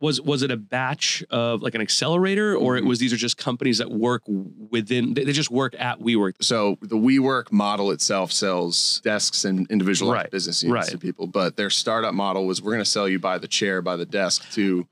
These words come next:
Speaker 1: Oh,
Speaker 2: small
Speaker 1: interesting.
Speaker 2: businesses. So a lot of it is one or two founders from companies coming in and renting out the space and using it, and that's their office space. And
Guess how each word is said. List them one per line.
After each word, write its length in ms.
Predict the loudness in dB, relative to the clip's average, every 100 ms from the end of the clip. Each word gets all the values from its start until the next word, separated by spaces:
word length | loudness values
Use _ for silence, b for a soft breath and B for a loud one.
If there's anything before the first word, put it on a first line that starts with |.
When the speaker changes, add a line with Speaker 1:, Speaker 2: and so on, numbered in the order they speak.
| -4
Speaker 1:
Oh, 140 | 0
Speaker 2:
small 120 | 2 2
Speaker 1:
interesting. 180 | 2 0 0
Speaker 2:
businesses. 240 | -2 -2 0
So 200 | 0 0
a 80 | 0
lot 240 | 0 0
of 80 | 0
it 140 | 0
is 440 | 2 2 2 0 -2
one 160 | 0 0
or 60 | 0
two 180 | -2
founders 460 | -2 -4 -2 -2 -2
from 140 | -4 -4
companies 440 | -2 0 2 2
coming 260 | 0 0 0
in 180 | 0
and 180 | 0 -2 b b _
renting 200 | -4 -2
out 100 | -4
the 80 | -4
space 360 | -2 0 -2 0
and 140 | 0
using 320 | 0 0 0
it, 200 | 0 -2 -4
and 420 | -2 2 2 0 -8 _ _ _ _ _
that's 280 | -4 -2 0
their 180 | 0 0
office 260 | -2 -4
space. 320 | -6 -4 -2 0
And 140 | 2